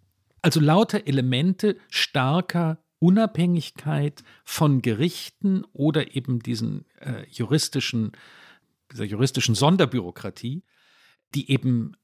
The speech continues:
beschnitten werden sollen und was insgesamt eine enorme Steigerung der Macht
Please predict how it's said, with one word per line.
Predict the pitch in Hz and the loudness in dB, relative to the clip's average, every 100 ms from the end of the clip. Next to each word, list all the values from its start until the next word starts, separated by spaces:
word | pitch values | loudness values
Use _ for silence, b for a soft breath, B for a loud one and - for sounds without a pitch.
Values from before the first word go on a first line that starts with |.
| - | -2
beschnitten | 143 220 - 98 | 0 2 -2 -6
werden | - - | -8 -16
sollen | - - - - | -14 -14 -16 -14
und | - 127 | -4 0
was | 131 - | 0 2
insgesamt | 139 165 - 135 92 107 135 - | 4 4 4 0 0 -2 -4 -4
eine | 113 110 110 - _ _ _ | -6 -4 -8 -12 _ _ _
enorme | - 127 110 107 127 | 0 2 2 0 0
Steigerung | - - 92 107 117 101 110 104 - | -2 -2 -2 -2 -4 -4 -4 -6 -8
der | 101 | -6
Macht | 92 98 113 - - | -4 -4 -6 -8 -20